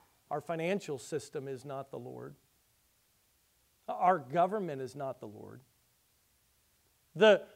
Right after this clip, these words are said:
the powers that be, the great minds, they're not the Lord because they're doing everything they can. And I'm thankful for all the work that they're doing.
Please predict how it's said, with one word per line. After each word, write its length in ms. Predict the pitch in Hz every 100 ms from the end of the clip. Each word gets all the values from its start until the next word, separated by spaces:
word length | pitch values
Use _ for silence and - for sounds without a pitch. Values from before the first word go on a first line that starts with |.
| -
the 100 | 196
powers 640 | - 226 269 311 302 233
that 200 | 254 185
be, 240 | 214 277 247
the 140 | 196
great 380 | 160 247 285 254
minds, 720 | 202 226 254 277 294 233 - - _ _ _ _ _ _ _ -
they're 280 | 160 208
not 280 | 254 143 123
the 100 | 113
Lord 320 | 98 90 87 113 _ _ _ _ _ _ _ _ _ _ _ _ _ _ _ _ _ _ _ _ _ -
because 540 | 160 185 160 - - -
they're 120 | 175
doing 200 | 180 151
everything 540 | 151 180 190 170 185
they 140 | 170 156
can. 340 | - 160 120 113 - _ _ _ _ -
And 100 | 247
I'm 120 | 202
thankful 480 | - 185 185 - 160
for 200 | - 165
all 140 | 165
the 80 | 156
work 300 | 147 170 -
that 120 | 135
they're 140 | 135 131
doing. 180 | 123